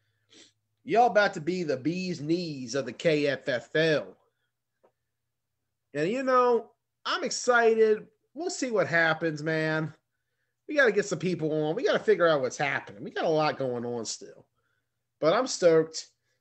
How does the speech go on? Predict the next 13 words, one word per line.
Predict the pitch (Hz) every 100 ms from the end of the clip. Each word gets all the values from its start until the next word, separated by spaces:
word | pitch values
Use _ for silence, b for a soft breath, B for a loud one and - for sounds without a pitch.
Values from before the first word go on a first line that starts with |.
| -
Like | 202 254
I | 226
said, | 185 - 165 151 147 143 _ _ _ _ _ -
if | 226 214
you | 302 269
are | 233 226
looking | 208 202
for | 160 185 160
a | 143
good | 165 160 127
deal | 160 160
this | 147 151 131
weekend, | 160 156 147 143 147 143